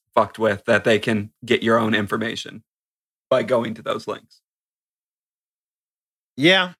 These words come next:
Speaker 2: So I don't have much info besides that. I don't think it's really worth doing a video on, right? Not to mention, if I did a big YouTube video on it, Microsoft probably wouldn't be very happy. <laughs>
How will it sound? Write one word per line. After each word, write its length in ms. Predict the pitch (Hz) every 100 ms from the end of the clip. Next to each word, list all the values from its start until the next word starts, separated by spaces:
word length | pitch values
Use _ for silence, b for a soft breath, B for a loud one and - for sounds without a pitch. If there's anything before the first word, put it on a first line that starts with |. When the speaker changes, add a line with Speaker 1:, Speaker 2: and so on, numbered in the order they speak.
| _
Speaker 2:
So 300 | - 165 165
I 160 | 151 170
don't 120 | 180
have 160 | 160
much 280 | 147 151 147
info 400 | 127 139 147 139
besides 460 | 120 117 135 131 107
that. 300 | 127 147 -
I 120 | 113
don't 160 | 127 127
think 160 | 131
it's 160 | 123 -
really 220 | 117 117
worth 380 | 107 117 107 101
doing 240 | 117 110
a 80 | 101
video 440 | 85 110 107 101 90
on, 420 | 90 90 87 82
right? 340 | 87 90 90 87
Not 160 | 123 156
to 60 |
mention, 260 | 135 123 123
if 60 | 117
I 80 |
did 140 | 117 131
a 40 |
big 200 | 104 104
YouTube 360 | 92 101 95 85
video 240 | 90 90
on 120 | 87
it, 80 | 95
Microsoft 540 | 101 113 104 - 85 -
probably 200 | 87 90
wouldn't 200 | 90 87
be 100 | 85
very 220 | 85 76
happy. 500 | 90 90 - 104
<laughs> 60 | -